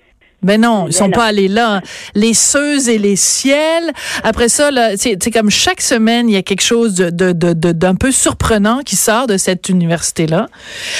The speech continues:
Speaker 1: Et
Speaker 2: Ouais.
Speaker 1: là, c'est les étudiants, la, l'association facultaire des étudiants en sciences humaines de l'uqam. Parle-moi de leur logo parce que c'est quand même savoureux.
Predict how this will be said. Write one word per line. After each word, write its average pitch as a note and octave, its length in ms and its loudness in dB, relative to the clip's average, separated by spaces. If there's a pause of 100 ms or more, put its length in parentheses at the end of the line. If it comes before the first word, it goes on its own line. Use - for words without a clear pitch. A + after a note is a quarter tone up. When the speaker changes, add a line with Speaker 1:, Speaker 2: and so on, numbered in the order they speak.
(120)
Speaker 1:
Et A3 120 2
Speaker 2:
Ouais. G#3+ 100 2
Speaker 1:
là, C4 160 2 (420)
c'est C4 540 0
les G#3 260 2
étudiants, A#3 840 0
la, G#3 380 0
l'association C#4+ 920 0
facultaire B3 720 0
des F#3 200 2
étudiants A3 560 0
en F3+ 120 -2
sciences B3 420 0
humaines G#3 280 2
de F#3+ 80 2
l'uqam. F3 500 -2 (800)
Parle-moi C4 320 2
de C4 80 -2
leur G3+ 180 0
logo G#3 440 2
parce G#3+ 200 -2
que F#3+ 120 -2
c'est F3+ 180 -2
quand F3+ 180 0
même A3+ 340 0 (280)
savoureux. E3+ 720 -2